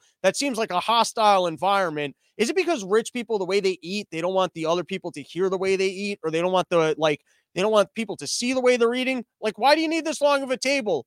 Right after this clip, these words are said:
Or, like, you need a secondary table for when you don't have forty people sitting around, or maybe just sit on the side. You always gotta be sitting at the head of the table. Like, this is, like, the thing that used to be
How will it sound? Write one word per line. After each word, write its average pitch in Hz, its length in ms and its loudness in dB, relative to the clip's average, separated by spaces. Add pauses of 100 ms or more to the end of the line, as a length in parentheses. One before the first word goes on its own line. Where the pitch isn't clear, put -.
(140)
Or, 214 160 4
like, 226 180 2
you 233 60 -6
need 285 160 0
a 214 40 -2
secondary 240 540 2
table 185 360 0
for 202 120 -10
when 202 100 -2
you 233 60 -2
don't 254 160 2
have 226 120 4
forty 254 380 -2
people 202 560 2 (280)
sitting 240 260 0
around, 233 300 6
or 277 160 4
maybe 285 220 0
just 226 200 -4
sit 277 80 0
on 262 120 2
the 202 60 2
side. 196 320 4
You 151 120 0
always 226 160 2
gotta 247 160 2
be 220 80 -2
sitting 247 260 -4
at 226 80 -4
the 214 120 2
head 220 120 4
of 214 80 -2
the 196 80 -6
table. 233 500 2 (280)
Like, 220 160 2
this 330 160 -2
is, 311 160 -2
like, 277 220 4
the 247 100 -4
thing 294 260 -2
that 269 80 -2
used 233 260 -4
to 247 60 -8
be 233 300 -2